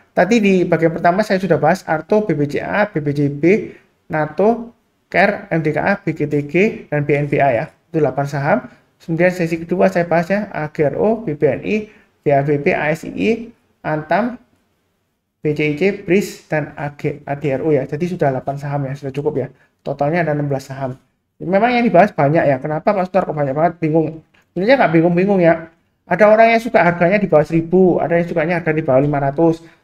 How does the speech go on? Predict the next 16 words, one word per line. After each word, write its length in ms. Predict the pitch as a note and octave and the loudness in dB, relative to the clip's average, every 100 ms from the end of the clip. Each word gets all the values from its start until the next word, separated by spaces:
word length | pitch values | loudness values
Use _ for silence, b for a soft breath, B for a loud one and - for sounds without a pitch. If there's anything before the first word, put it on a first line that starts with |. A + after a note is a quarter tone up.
| _ | _
ada 160 | - F3+ G3+ | -2 2 2
yang 60 | |
sukanya 320 | F#3+ E3 F#3 F#3+ | 0 -2 0 0
di, 80 | |
eh, 320 | F3+ - D3+ D3 | -2 -2 0 0
fluktuasinya 480 | D#3+ D#3 E3 E3 F3 | -4 -4 -4 -2 -2
tinggi 320 | E3+ E3 E3+ | 0 -2 2
yang 80 | F3+ | 2
cepat 240 | - - - | 0 -4 -6
naik. 480 | C#3+ E3+ E3 - | -4 -4 -4 -8
Itu 80 | - | -8
saya 160 | F#3+ F3+ | -4 -4
sudah 180 | F3 D3 | -2 -4
sebutkan 320 | - C#3 D#3+ | -4 -2 0
ya, 160 | C3+ D#3 | 0 -4
seperti 380 | - - - | -10 -16 -6